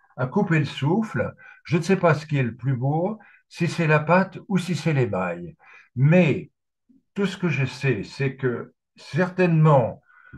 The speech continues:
c'est que ces blancs de Chine qui sont fabriqués dans la ré-, dans, dans la région de Fujian, à Dewa,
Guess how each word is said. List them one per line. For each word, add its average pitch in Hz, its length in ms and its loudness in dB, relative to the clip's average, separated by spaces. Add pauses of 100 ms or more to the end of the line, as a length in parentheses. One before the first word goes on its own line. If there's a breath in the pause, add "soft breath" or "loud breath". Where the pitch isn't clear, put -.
(300 loud breath)
c'est 160 320 -2
que 147 220 2
ces 135 180 -2
blancs 135 260 0
de 131 60 -4
Chine 135 400 -8
qui 110 120 -12
sont 113 200 -6
fabriqués 120 540 -4
dans 107 320 -4
la 98 180 -8
ré-, 110 200 -10
dans, 107 640 -8 (260)
dans 110 480 -12
la 101 120 -8
région 110 280 -8
de - 60 -16
Fujian, 175 800 0 (440 loud breath)
à 92 120 -6
Dewa, 147 880 2